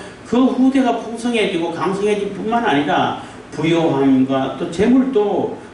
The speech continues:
그 집에 늘 있어진다는 거예요. 풍성해지고 풍족해진다는 거죠. 하나님께서 이렇게 영적인 복만, 복만 내리시는 것이 아니라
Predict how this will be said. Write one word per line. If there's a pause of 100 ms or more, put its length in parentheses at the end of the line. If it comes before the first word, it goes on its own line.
(140)
그
집에
늘
있어진다는
거예요. (580)
풍성해지고 (140)
풍족해진다는
거죠.
하나님께서 (300)
이렇게 (160)
영적인
복만,
복만
내리시는
것이
아니라